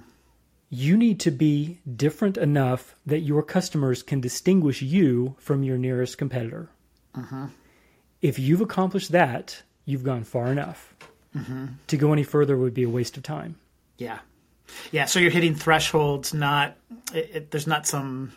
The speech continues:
Speaker 2: platonic ideal of, like, perfect niching or differentiation.
Speaker 1: Correct, correct.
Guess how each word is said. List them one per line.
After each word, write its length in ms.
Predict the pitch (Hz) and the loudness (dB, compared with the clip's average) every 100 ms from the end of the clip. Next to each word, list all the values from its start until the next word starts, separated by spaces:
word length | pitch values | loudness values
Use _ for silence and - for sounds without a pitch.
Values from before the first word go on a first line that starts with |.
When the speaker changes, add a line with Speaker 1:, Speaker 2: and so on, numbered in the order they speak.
| _ | _
Speaker 2:
platonic 500 | - 143 143 135 127 | -12 -6 -2 -2 -4
ideal 500 | 131 123 127 123 120 | -6 -6 -6 -4 -4
of, 300 | 120 120 - - | -6 -10 -14 -8
like, 320 | 151 - - | -8 -8 -8
perfect 480 | - 165 156 139 131 | 0 0 0 -6 -6
niching 600 | 135 - - 123 120 120 | -6 -4 -4 -6 -6 -6
or 320 | 117 110 113 - - - | -6 -8 -10 -14 -16 -6
differentiation. 960 | 151 147 120 120 127 113 113 - 202 170 - _ _ _ _ - | -4 -2 -4 -4 -6 -6 -6 -6 -8 -12 -14 _ _ _ _ -8
Speaker 1:
Correct, 480 | - 135 123 - - - | 2 2 0 -8 -18 -8
correct. 340 | 143 123 - | -6 -6 -8